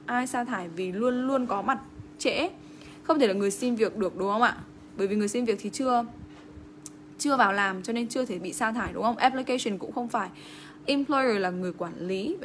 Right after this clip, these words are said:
Ở đây cô sẽ phải chọn đáp án là D, đúng không ạ? Anh ta bị sa thải. Cái người nhân viên này bị sa thải. Ok. Tiếp theo câu số ba này. They have been, no.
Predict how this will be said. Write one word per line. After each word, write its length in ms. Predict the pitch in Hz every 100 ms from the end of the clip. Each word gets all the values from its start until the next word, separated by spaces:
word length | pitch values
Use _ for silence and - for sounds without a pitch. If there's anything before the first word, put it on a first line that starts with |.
| - - - -
Ở 80 |
đây 120 | 190 214
cô 120 | 214
sẽ 100 | 220
phải 100 | 190
chọn 160 | -
đáp 100 | 196
án 120 | 208 196
là 100 | 202
D, 120 | 208 214 208 - - -
đúng 100 | 208
không 20 |
ạ? 80 | 208
Anh 120 | 226
ta 120 | 226
bị 160 | 214 214
sa 220 | - 214 208
thải. 160 | 196 180 - - -
Cái 120 | 254
người 180 | 311 285
nhân 220 | 254 269
viên 200 | 262 269
này 120 | 220 202
bị 160 | 208
sa 220 | - 214
thải. 220 | 214 190 - - - - - - - - - - - - - - - - - - - -
Ok. 180 | 233 269 254 247 - - - - - - - - - - - -
Tiếp 120 | 349 427
theo 140 | 330
câu 160 | 302 294
số 160 | 247 214
ba 280 | 254 254
này. 140 | 226 190 - - - - -
They 220 | 285 294
have 300 | 285 285 302 -
been, 480 | 214 247 269 214 185 185 -
no. 260 | 214 240